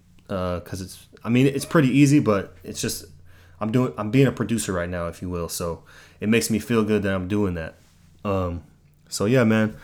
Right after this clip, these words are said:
uh, it just makes sense to do all this stuff right now. So why not? <laughs> Uh, basically, I mean, that's about it for now. That's all I can think of. I wanna keep it short and sweet.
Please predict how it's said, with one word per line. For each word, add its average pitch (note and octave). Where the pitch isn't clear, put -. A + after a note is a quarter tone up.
uh, G#2
it G#2
just C#3+
makes C3+
sense C3
to A#2
do A#2+
all G#2+
this F#2+
stuff F#2
right F2+
now. F2+
So F2+
why G2+
not? G#2
<laughs> B2
Uh, F#2+
basically, A#2
I G2+
mean, A2+
that's C#3
about E3+
it F3+
for -
now. C3+
That's C#3
all C3
I B2
can B2
think C3+
of. B2+
I A#2+
wanna A#2+
keep A2
it A2+
short B2+
and G#2+
sweet. B2+